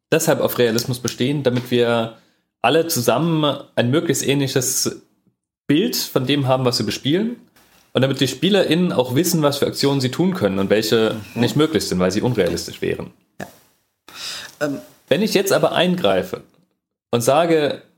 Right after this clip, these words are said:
Speaker 1: hier, aber wenn das, wenn bestimmte Dinge nur einmal funktionieren, weil's, weil mein, meine Spielleitung das als, äh, Rule of Cool bezeichnet, woher weiß ich dann,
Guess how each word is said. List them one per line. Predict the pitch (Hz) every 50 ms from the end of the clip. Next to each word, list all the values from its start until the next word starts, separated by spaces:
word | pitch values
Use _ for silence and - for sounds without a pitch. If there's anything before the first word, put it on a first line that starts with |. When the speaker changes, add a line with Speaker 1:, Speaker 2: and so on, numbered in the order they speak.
| -
Speaker 1:
hier, | - - 170 185 175 147 117 - - - - - - - - - - -
aber | - 123 123 120 113 113 107 - - - _ _
wenn | - 127 123 123 120 117 101 - - - -
das, | - 127 127 - - - - - _ _ _ -
wenn | 127 123
bestimmte | 123 123 - 175 175 160
Dinge | - 160 160 156 147
nur | 139 131 -
einmal | - 185 202 196
funktionieren, | - - 113 104 - - 101 98 95 95 92 92 92
weil's, | 98 98 101 - - - - - - - _ - - - - - - - _ -
weil | 120 117 107 110 110 - - -
mein, | - 120 117 110 110
meine | 107 104 104 104 104 101 101 101 101 101 101 98 92 - - _ _ _
Spielleitung | - - - - 151 151 135 123 - - 123 104
das | 113 110 -
als, | - 107 104 104 101 - - - -
äh, | - 107 101 - - - - 113
Rule | 117 107 98
of | - - - -
Cool | 202 214
bezeichnet, | 170 113 - - 95 90 92 - - - - - - _ _ _ _ _ _ _ _ _ _ _ _ -
woher | 123 156 233 247 175 170 156 139 123
weiß | 127 160 214 - -
ich | 120 120 -
dann, | - 104 104 117 139 165 202 208 -